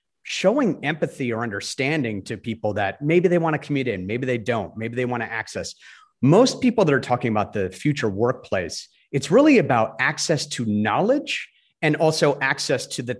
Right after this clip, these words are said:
time of other individuals or information where the hallway walk back from the meeting is where the decision is made, things like that. And they're worried about those things. And the reality is we can't quite change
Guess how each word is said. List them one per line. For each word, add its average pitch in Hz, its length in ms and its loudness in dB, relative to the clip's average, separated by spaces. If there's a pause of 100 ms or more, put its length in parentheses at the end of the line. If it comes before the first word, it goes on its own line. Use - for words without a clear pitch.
time 107 760 0
of 117 280 0
other 110 180 -4
individuals 165 720 0
or 120 220 -4
information 131 760 -4 (220)
where 131 400 2 (160)
the 135 140 0
hallway 180 520 2
walk 139 400 0
back 127 280 -2
from 117 180 -6
the 107 60 -6
meeting 104 340 -6
is 98 140 -8
where 110 120 -2
the 101 80 -6
decision 98 460 -6
is 87 160 -8
made, 80 300 -8
things 156 220 6
like 113 240 4
that. 82 240 -2 (360)
And 180 100 6
they're 220 80 8
worried 220 460 6
about 123 260 2
those 113 220 2
things. 113 360 0
And 160 100 0
the 160 60 0
reality 202 520 4
is 123 160 -2 (300)
we 214 100 2
can't 330 480 -4
quite 147 560 0
change 98 720 -6